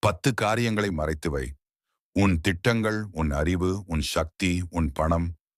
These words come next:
உன் மந்திரம், உன் வீட்டு விஷயங்கள், உன் மருந்து, உன் தோற்றம், உன் காதல் மற்றும் உன் தியானம். இவற்றை மற்றவர்களிடமிருந்து மறைத்து வை. ரகசியத்தன்மை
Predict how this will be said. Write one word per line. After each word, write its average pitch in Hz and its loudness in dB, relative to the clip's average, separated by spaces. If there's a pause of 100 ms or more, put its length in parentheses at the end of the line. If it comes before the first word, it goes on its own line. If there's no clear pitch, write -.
(100)
உன் 87 2
மந்திரம், 82 0 (420)
உன் 90 2
வீட்டு 92 -2
விஷயங்கள், 71 -2 (400)
உன் 85 2
மருந்து, 82 2 (220)
உன் 78 0
தோற்றம், 80 -2 (440)
உன் 82 2
காதல் 82 0 (200)
மற்றும் 80 -2
உன் 73 0
தியானம். 78 0 (480)
இவற்றை 85 0 (260)
மற்றவர்களிடமிருந்து 78 0
மறைத்து 76 -4
வை. 67 -6 (560)
ரகசியத்தன்மை 101 0